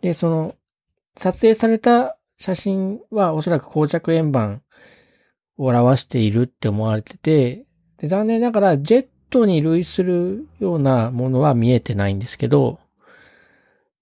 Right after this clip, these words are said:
うーんと、まあね、もうちょっと大きいスケールで見た画像なんかだと、膠着、あの、ジェットは出てるので、まあ、またいろんな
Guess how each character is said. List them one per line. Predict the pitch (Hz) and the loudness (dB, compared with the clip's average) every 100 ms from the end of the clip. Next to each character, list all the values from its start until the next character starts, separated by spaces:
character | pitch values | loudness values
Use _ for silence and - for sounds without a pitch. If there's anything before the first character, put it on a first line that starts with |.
| - | -8
う | 139 | -2
ー | 127 123 | 2 2
ん | 123 123 | 2 -2
と、 | - 117 113 113 113 123 123 196 _ - _ _ _ _ _ _ _ _ | -2 0 0 -2 -4 -6 -10 -14 _ -20 _ _ _ _ _ _ _ _
ま | 165 | 0
あ | |
ね、 | 151 | 4
も | 143 185 | 4 2
う | |
ち | 196 | 2
ょ | |
っ | - | 2
と | 135 147 | 2 2
大 | 147 | 0
き | - 180 160 117 | -2 -2 0 0
い | 233 _ - | -4 _ -20
ス | - | -4
ケ | 151 135 | 2 2
ー | |
ル | 127 | 2
で | 175 175 - - | 0 -2 -4 -8
見 | 147 | -2
た | 131 117 | -2 -2
画 | 123 120 | -4 -4
像 | 127 | -2
な | 127 | -2
ん | 131 | -2
か | 147 | -2
だ | 170 | 0
と、 | 202 131 - _ _ _ _ | 2 2 -2 _ _ _ _
膠 | - 123 | -6 -4
着、 | 135 139 | -4 -8
あ | - | -6
の、 | 117 | -2
ジ | 110 | 0
ェ | 151 | 0
ッ | |
ト | - 117 | 2 0
は | 104 | 2
出 | 107 | -2
て | - | -2
る | 107 | -4
の | 113 | -4
で、 | 107 139 123 - _ - - - _ _ _ - | 0 0 0 -4 _ -20 -20 -20 _ _ _ -10
ま | 202 | -4
あ、 | 156 - | -4 -4
ま | 165 127 | 2 4
た | 139 135 | 4 2
い | 147 | 2
ろ | 127 123 | 2 2
ん | |
な | 120 120 | 2 -2